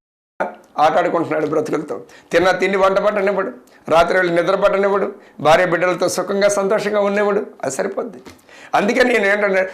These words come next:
శోధనలో ప్రవేశించకుండా మెలకువగా ఉండి, ఎలాంటి స-, రకరకాల శోధనలన్నీ కూడా చెప్పుకున్నాం మనం. అదేవిధంగా పెళ్ళి అయిపోయిన తర్వాత ఎంత కట్నం పెట్టి మనం చేశాం కదా, అప్పుడే మొగుడు పిల్లలు ఇద్దరికి కూడా తగువులు మొదలవుతాయి,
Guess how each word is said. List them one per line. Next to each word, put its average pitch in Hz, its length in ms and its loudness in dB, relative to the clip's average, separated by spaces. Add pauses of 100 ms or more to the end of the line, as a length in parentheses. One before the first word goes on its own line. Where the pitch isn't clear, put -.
శోధనలో 262 640 4
ప్రవేశించకుండా 214 1080 2 (160)
మెలకువగా 202 520 4
ఉండి, 180 520 0 (400)
ఎలాంటి 202 380 4
స-, 196 80 0
రకరకాల 185 600 0
శోధనలన్నీ 185 520 0
కూడా 180 160 -2
చెప్పుకున్నాం 156 440 -2
మనం. 123 160 -8 (760)
అదేవిధంగా 226 440 4
పెళ్ళి 247 320 2
అయిపోయిన 247 260 2
తర్వాత 185 180 0
ఎంత 196 200 -2
కట్నం 247 400 0
పెట్టి 240 180 0
మనం 220 300 0
చేశాం 196 300 0
కదా, 151 280 -2 (360)
అప్పుడే 233 300 4
మొగుడు 208 260 4
పిల్లలు 202 240 2
ఇద్దరికి 185 260 0
కూడా 180 180 2
తగువులు 170 360 2
మొదలవుతాయి, 156 500 0